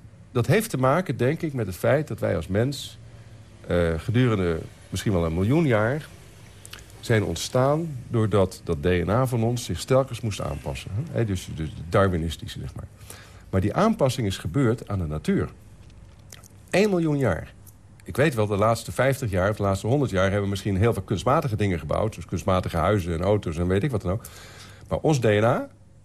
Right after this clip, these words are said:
is natuurlijk niet veranderd de laatste honderd jaar. Dat betekent dat wij in onszelf... hebben we juist die, die kracht, die intelligentie, die overlevingsdrang... die aanpassingsmogelijkheden... die passen bij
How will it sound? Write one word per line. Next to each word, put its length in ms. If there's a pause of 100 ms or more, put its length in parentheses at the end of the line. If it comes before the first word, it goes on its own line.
(260)
is 140
natuurlijk 320
niet 160
veranderd 380
de 60
laatste 260
honderd 200
jaar. 160 (640)
Dat 100
betekent 400
dat 100
wij 260
in 160
onszelf... 600 (500)
hebben 240
we 60
juist 480
die, 500
die 200
kracht, 360
die 120
intelligentie, 560
die 120
overlevingsdrang... 880 (440)
die 180
aanpassingsmogelijkheden... 1200 (200)
die 140
passen 440
bij 380